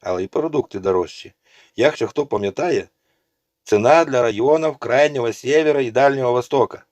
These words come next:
Таке писалося на продукті. Оце якраз для нашої деревні.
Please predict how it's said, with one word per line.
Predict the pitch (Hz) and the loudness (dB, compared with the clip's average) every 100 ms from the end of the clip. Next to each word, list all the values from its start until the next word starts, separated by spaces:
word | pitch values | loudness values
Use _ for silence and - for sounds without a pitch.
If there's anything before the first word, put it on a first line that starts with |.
| _ | _
Таке | 104 - 107 | -12 -2 -2
писалося | 107 - 98 85 95 | -2 -2 0 -2 -6
на | 92 | -2
продукті. | 95 95 87 - - | -2 -2 -12 -16 -12
Оце | 104 90 139 143 | -8 -6 -4 -4
якраз | 104 - 120 131 - _ | -4 -2 -2 -4 -8 _
для | 90 95 | -6 -4
нашої | 104 107 104 | -2 -4 -8
деревні. | 95 95 82 - | -6 -6 -8 -16